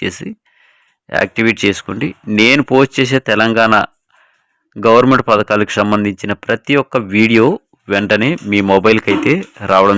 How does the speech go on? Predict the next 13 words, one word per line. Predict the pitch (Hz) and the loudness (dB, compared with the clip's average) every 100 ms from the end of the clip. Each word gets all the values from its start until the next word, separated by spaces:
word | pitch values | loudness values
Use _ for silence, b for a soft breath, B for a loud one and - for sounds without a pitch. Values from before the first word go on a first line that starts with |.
| 98 | 0
జరుగుతుంది. | 95 95 - 120 277 _ B B B B B B | -2 -2 -6 -2 -2 _ B B B B B B
So | 120 107 | -8 -4
ఫ్రెండ్స్, | 135 165 - 98 101 | -2 -4 -6 -2 2
ఎవరైతే | 107 147 143 139 160 214 _ _ | 4 2 2 0 -2 -4 _ _
పూర్తిగా | 113 131 135 139 143 117 | 0 0 0 2 2 4
ఇల్లు | 117 120 | 4 4
అనేది | 120 117 117 107 | 4 2 2 2
లేదు, | 107 110 147 - _ - | 2 2 0 -4 _ -6
అదేవిధంగా | 110 120 120 120 135 - - | -2 2 2 2 0 -2 -4
సొంత | 110 113 139 - | -4 0 -2 -2
స్థలం | - 104 110 113 | -2 0 2 2
అనేది | 110 107 113 - 98 | 0 0 -4 -4 -6
ఉండి | 104 120 | -2 -2